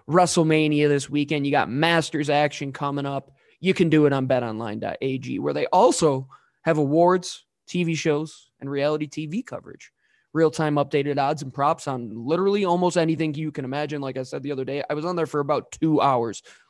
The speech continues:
looking through all their props. It's banana land. Go on there. There is everything to keep you interested in any sport you can imagine. Bet online has you covered for all news,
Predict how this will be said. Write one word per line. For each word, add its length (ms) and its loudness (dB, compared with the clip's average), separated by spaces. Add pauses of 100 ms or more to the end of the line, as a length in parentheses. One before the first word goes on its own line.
looking 380 2
through 220 0
all 120 4
their 100 -2
props. 380 -2
It's 180 -2
banana 400 -6
land. 300 -10 (140)
Go 160 6
on 180 4
there. 220 -2 (360)
There 240 6
is 220 4
everything 560 -2 (140)
to 80 -10
keep 280 -6
you 120 -8
interested 560 -10
in 200 -12
any 220 2
sport 320 -4
you 100 -6
can 140 -12
imagine. 420 -2 (260)
Bet 120 2
online 320 0
has 140 -2
you 60 -6
covered 280 -8
for 100 -12
all 280 0
news, 320 2